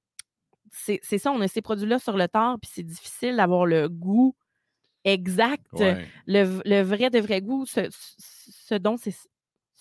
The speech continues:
Speaker 1: ce que c'est censé goûter. Voilà, pardon.
Speaker 2: Mhm.
Speaker 1: Euh, et voilà, fait qu'avec ça, là, bon, on y va avec un, euh, on y va avec des plats. Moi, j'aime bien les trucs asiatiques, là, un pain bao, par exemple, avec du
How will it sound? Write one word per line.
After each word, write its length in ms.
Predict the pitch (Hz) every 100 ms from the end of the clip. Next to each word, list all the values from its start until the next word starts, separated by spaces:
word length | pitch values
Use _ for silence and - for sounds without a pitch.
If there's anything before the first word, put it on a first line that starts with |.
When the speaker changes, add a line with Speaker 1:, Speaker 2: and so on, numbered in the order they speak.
| -
Speaker 1:
ce 80 | 247
que 180 | - 196
c'est 160 | -
censé 320 | 196 180 -
goûter. 300 | 196 165 - _ _ -
Voilà, 140 | - -
pardon. 160 | - -
Speaker 2:
Mhm. 280 | 92 117 107 - _
Speaker 1:
Euh, 380 | 170 170 170 165 -
et 640 | 175 170 170 165 165 165
voilà, 240 | 160 180 262
fait 120 | 208
qu'avec 240 | 180 185
ça, 240 | - 370 370
là, 240 | 294 294 269
bon, 140 | 170 180
on 40 |
y 100 | 180
va 100 | 226
avec 260 | 285 180 -
un, 380 | 180 170 170 170 - - -
euh, 300 | 175 - 147 -
on 140 | 190
y 100 | 190
va 140 | 190 277
avec 180 | 220
des 140 | 175 180
plats. 240 | 226 247
Moi, 100 | 262
j'aime 160 | 233 196
bien 120 | 240
les 120 | 233
trucs 220 | - 240
asiatiques, 580 | 202 196 196 180 277 254
là, 100 | 240
un 180 | 196 180
pain 300 | - 226 233
bao, 400 | 202 196 185 190
par 180 | 180 185
exemple, 380 | 175 175 196 196
avec 200 | 165 170
du 120 | 170